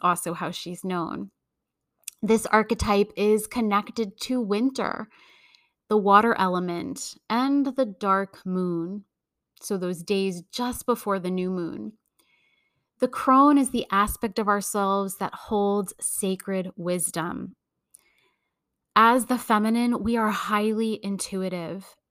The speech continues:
and knowing. And when working with this aspect, we see how everything we need,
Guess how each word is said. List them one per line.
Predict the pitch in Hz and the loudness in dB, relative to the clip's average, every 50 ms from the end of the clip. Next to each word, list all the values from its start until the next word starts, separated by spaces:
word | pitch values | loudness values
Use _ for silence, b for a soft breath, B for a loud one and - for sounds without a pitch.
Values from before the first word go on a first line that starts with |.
| _ _ _ _ _ - | _ _ _ _ _ -6
and | 196 196 190 185 | -4 -2 -2 0
knowing. | 185 180 175 180 175 160 - - - - 202 - _ _ _ _ _ _ _ _ _ _ _ _ _ _ - | 0 -2 -2 -2 -4 -6 -8 -10 -12 -12 -14 -16 _ _ _ _ _ _ _ _ _ _ _ _ _ _ -2
And | 214 220 220 | 2 4 4
when | 220 220 214 | 4 4 6
working | 208 233 254 254 - 294 277 | 6 6 6 6 4 2 4
with | 254 226 226 | 2 2 0
this | 214 196 - - - - | -4 -8 -8 -4 0 0
aspect, | 185 220 254 - - - 226 214 - - | 2 2 0 -2 0 0 0 0 0 -4
we | 196 214 233 262 294 311 311 | -2 0 2 4 4 4 2
see | 302 - - - - 311 320 285 226 220 | 2 -4 -8 -4 -2 0 2 2 2 2
how | 220 214 - - 220 220 220 208 202 _ _ _ _ _ _ _ _ _ _ - | 0 -2 -4 -4 -2 -2 -2 -4 -6 _ _ _ _ _ _ _ _ _ _ -2
everything | - 269 285 254 320 330 294 - 311 285 269 | -2 0 0 0 0 0 0 2 2 2 4
we | 269 262 247 | 2 2 2
need, | 226 214 202 185 175 175 | 0 0 -2 -2 -4 -4